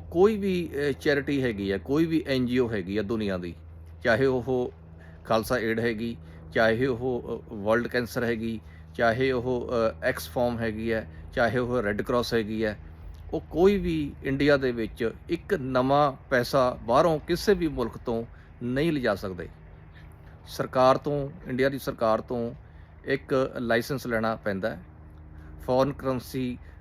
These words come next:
ਰੈਗੂਲੇਟਰੀ ਅਥਾਰਟੀ ਹੈਗੀ ਹੈ, ਐਫ ਸੀ ਆਰ ਏ ਕਹਿੰਦੇ ਨੇ ਉਹਨੂੰ, ਉਹ ਲਾਇਸੈਂਸ ਲੈਣਾ ਪੈਂਦਾ ਹੈ। ਉਸ ਲਾਇਸੈਂਸ ਤੋਂ ਬਿਨਾਂ ਇੱਕ ਨਵਾਂ ਪੈਸਾ ਕੋਈ ਵੀ ਬੰਦਾ ਉੱਥੇ ਚੈਰਿਟੀ ਵਾਲਾ ਇੰਡੀਆ ਦੇ ਵਿੱਚ ਲਿਜਾ ਕੇ ਨਹੀਂ ਲਗਾ ਸਕਦਾ।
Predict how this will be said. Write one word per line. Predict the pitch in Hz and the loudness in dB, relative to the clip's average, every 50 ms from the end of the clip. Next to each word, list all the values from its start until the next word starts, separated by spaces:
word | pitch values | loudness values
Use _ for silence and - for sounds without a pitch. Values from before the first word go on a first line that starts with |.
| - - 117 | -6 -2 2
ਰੈਗੂਲੇਟਰੀ | 117 120 131 131 143 147 143 131 135 131 131 131 - - | 4 4 4 4 4 2 2 2 2 0 -2 -2 -2 -4
ਅਥਾਰਟੀ | - - 127 120 110 117 110 127 123 117 117 | -4 0 0 0 0 0 -2 -2 -4 -2 -2
ਹੈਗੀ | 107 95 95 101 104 110 117 | -2 -2 -2 -4 -4 -6 -6
ਹੈ, | 143 - - - - - - - - - - - - - - - - | -8 -10 -14 -18 -20 -20 -20 -20 -20 -20 -20 -20 -18 -18 -16 -4 -2
ਐਫ | - 135 - | -2 -2 -2
ਸੀ | - - - 127 117 - | -4 -6 -6 -4 -2 0
ਆਰ | 120 117 113 120 | 2 2 2 2
ਏ | 123 | 2
ਕਹਿੰਦੇ | - 110 117 123 135 131 | 0 -2 -2 0 -2 -2
ਨੇ | 139 | -2
ਉਹਨੂੰ, | 135 127 123 131 165 - - - - - - - | -4 -6 -6 -8 -12 -14 -16 -20 -20 -14 -6 0
ਉਹ | 170 202 | 0 2
ਲਾਇਸੈਂਸ | 175 156 143 131 - 151 131 - | 4 2 2 0 -2 -6 -8 -4
ਲੈਣਾ | 120 117 110 113 110 | -2 0 0 0 0
ਪੈਂਦਾ | - 104 98 98 117 160 | -2 -4 -4 -2 -4 -4
ਹੈ। | - - - - - - - - - - - - - | -4 -8 -12 -18 -20 -20 -20 -20 -18 -20 -16 -6 -2
ਉਸ | 139 160 185 185 - 196 | 2 2 2 4 2 2
ਲਾਇਸੈਂਸ | 160 147 143 135 - 151 135 120 - | 4 4 2 2 0 -2 -4 -4 -4
ਤੋਂ | - 135 127 | -6 -6 -2
ਬਿਨਾਂ | 107 113 113 120 117 110 107 - - - - - - | 0 0 2 2 2 0 -2 -4 -10 -16 -16 -4 -4
ਇੱਕ | - - - 147 | -4 -4 -2 -6
ਨਵਾਂ | 127 127 127 123 127 147 165 170 | -4 0 2 2 6 6 4 4
ਪੈਸਾ | 160 147 139 135 - 147 131 127 123 - - | 4 2 0 0 2 0 0 0 -2 -8 -6
ਕੋਈ | - 160 175 202 202 | -2 2 6 6 6
ਵੀ | 190 202 190 | 6 4 0
ਬੰਦਾ | 156 151 147 135 143 139 135 | -2 -2 0 2 4 4 4
ਉੱਥੇ | 131 131 - - 139 127 117 107 - - - - - - - | 2 0 -2 -2 -2 -2 -2 -2 -6 -10 -18 -20 -20 -20 -4
ਚੈਰਿਟੀ | - 151 135 131 131 123 135 135 | 2 4 4 4 4 0 0 2
ਵਾਲਾ | 127 123 117 117 107 107 113 - - - - - - | 2 4 4 6 4 4 2 -2 -12 -20 -20 -12 -10
ਇੰਡੀਆ | 135 139 139 131 135 131 131 127 | -8 -8 -4 0 2 2 4 4
ਦੇ | 131 120 | 2 0
ਵਿੱਚ | 120 113 - 123 | 0 -2 -4 -4
ਲਿਜਾ | 123 120 117 110 107 107 | -4 0 2 4 4 4
ਕੇ | 104 - 110 110 107 101 | 2 2 -2 -2 -2 -2
ਨਹੀਂ | 107 110 120 143 156 156 | -2 -2 0 0 0 0
ਲਗਾ | 139 127 123 117 120 | 0 2 4 4 4
ਸਕਦਾ। | 113 - 131 135 127 143 143 147 - | 4 2 -2 0 2 2 2 2 0